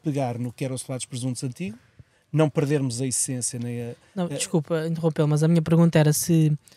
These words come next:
Speaker 2: Se o seu chefe antigo ajudou o novo chefe na sua
Speaker 1: Não,
Speaker 2: adaptação
Speaker 1: porque,
Speaker 2: ou,
Speaker 1: não, porque o meu
Speaker 2: ou
Speaker 1: chefe,
Speaker 2: ele saiu a mal, ou
Speaker 1: imagina, não, o meu chefe quase que ia morrendo na altura da
Speaker 2: Ah,
Speaker 1: pandemia
Speaker 2: ok, ok,
Speaker 1: e
Speaker 2: ok.
Speaker 1: foi o meu chefe que disse,
Speaker 2: Ah, já
Speaker 1: "Pedro, eu não
Speaker 2: percebi.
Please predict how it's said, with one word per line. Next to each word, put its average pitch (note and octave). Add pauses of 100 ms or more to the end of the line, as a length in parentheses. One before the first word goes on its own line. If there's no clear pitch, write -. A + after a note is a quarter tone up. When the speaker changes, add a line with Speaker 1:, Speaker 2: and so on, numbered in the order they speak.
(160)
Speaker 2:
Se -
o D#3+
seu G#3
chefe G3
antigo F3
ajudou D#3
o D#3+
novo E3+
chefe E3+
na C#3
sua -
Speaker 1:
Não, D#3+
Speaker 2:
adaptação E3+
Speaker 1:
porque, D#3+
Speaker 2:
ou, F3
Speaker 1:
não, F#3
porque D3
o E3
meu D#3+
Speaker 2:
ou D3+
Speaker 1:
chefe, F3
Speaker 2:
ele E3+
saiu E3
a D3+
mal, D#3
ou D3+
Speaker 1:
imagina, D#3
não, D#3+
o -
meu D3+
chefe -
quase E3+
que F3+
ia D#3+
morrendo C#3
na B2
altura C3
da C3
Speaker 2:
Ah, C3+
Speaker 1:
pandemia D3+
Speaker 2:
ok, C#3
ok, C3+
Speaker 1:
e C3+
Speaker 2:
ok. C3+
Speaker 1:
foi D#3+
o -
meu D#3
chefe D#3
que D3+
disse, D#3+
Speaker 2:
Ah, D3
já C#3
Speaker 1:
"Pedro, C3+
eu C3+
não C#3+
Speaker 2:
percebi. C3+